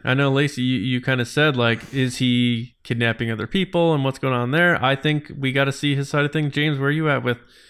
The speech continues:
is Moff Gideon a, a, does that make it a question mark for you whether they're gonna time jump this thing, or do you think there's a perfect way to explain that?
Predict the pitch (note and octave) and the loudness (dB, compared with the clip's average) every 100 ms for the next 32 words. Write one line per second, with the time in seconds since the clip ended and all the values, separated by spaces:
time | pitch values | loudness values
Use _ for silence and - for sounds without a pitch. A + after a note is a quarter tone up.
0 | - _ C#3+ C3+ D3 D#3 D#3 D3+ D#3+ D#3 | -20 _ 0 4 4 2 2 2 4 2
1 | C#3+ - C#3+ C#3 C#3 C#3 C#3 C#3 C#3 C3+ | 2 0 -2 2 0 2 2 2 2 -2
2 | - C3+ - D3 D3+ - D#3 D3+ D3 C#3 | 0 -2 0 2 2 0 0 2 2 2
3 | D3 C#3 D3 D3 - D#3 D3+ D#3+ D3+ D#3+ | 2 0 0 -2 0 0 2 0 0 -4
4 | - E3+ D3+ B2+ B2+ C#3 B2+ - - - | -2 0 0 0 -2 -2 -4 -8 -20 -8
5 | - B2 A#2+ C#3+ C3+ C3+ B2+ B2 A2+ - | 0 2 4 4 4 2 2 2 0 -2
6 | A2 A2 G2+ G2+ C#2 | -2 0 0 0 -4